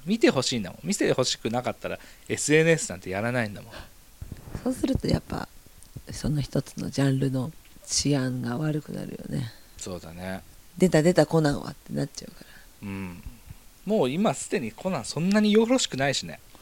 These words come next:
Speaker 2: ねえ、まあちょっともう。
Speaker 1: 長く続けすぎたところはあるけどな。
Speaker 2: うん。
Speaker 1: 作品自体が。
Speaker 2: まあ、そんな感じでそれが一応
Speaker 1: はい。
Speaker 2: ニュースで上がってたよ。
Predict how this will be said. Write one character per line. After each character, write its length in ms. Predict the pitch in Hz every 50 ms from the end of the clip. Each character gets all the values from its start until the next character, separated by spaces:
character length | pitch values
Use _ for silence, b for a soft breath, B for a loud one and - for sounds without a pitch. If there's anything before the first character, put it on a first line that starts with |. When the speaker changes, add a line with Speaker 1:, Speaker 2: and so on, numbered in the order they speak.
| b b b b b - 151
Speaker 2:
ね 800 | 165 165 147 147 147 143 143 151 175 190 214 240 277 311 - - 277
え、 40 |
ま 320 | 247 233 190 - - - -
あ 40 | -
ち 120 | - -
ょ 20 | -
っ 40 | -
と 60 | 143
も 140 | 143 - -
う。 80 | - - - - - - - - - B B B B B B B B
Speaker 1:
長 280 | 123 139 202 311 403
く 140 | - - - -
続 240 | - 131 143 185 208
け 80 | - 311
す 100 | - -
ぎ 60 | 440
た 120 | 139 110 101
と 80 | -
こ 60 | - 98
ろ 80 | 98
は 60 | 92
あ 40 | 104
る 60 | 117
け 100 | - 120
ど 100 | 113 107 - 117
な。 80 | 123 147 160 170 170 170 - - - -
Speaker 2:
う 20 |
ん。 420 | 123 123 123 120 120 120 123 123 123 - - - - - - - - - - - - - - -
Speaker 1:
作 160 | - - 101 - - 104
品 160 | 104 101 98
自 160 | 95 98 95
体 100 | - 85 85 85 87
が。 60 | 104 - - - - - - - - - - - - - - - - - - - - - - - - - - - - - - - - - - - - -
Speaker 2:
ま 60 | -
あ、 40 | -
そ 160 | - - -
ん 40 | 151
な 80 | 151 160
感 180 | - 151 147
じ 60 | 147 156
で 80 | 143
そ 140 | 135 - 147
れ 120 | 143 143
が 140 | 147 151 143
一 260 | 143 139 - - -
応 160 | 107 76 - - - - - - - - - - - -
Speaker 1:
は 160 | - - 104 95
い。 120 | 95 - -
Speaker 2:
ニ 180 | 143 135 139 135
ュ 20 |
ー 40 | 120
ス 120 | - - -
で 120 | - -
上 60 | -
が 120 | - - -
っ 20 | -
て 100 | - -
た 120 | - -
よ。 80 | -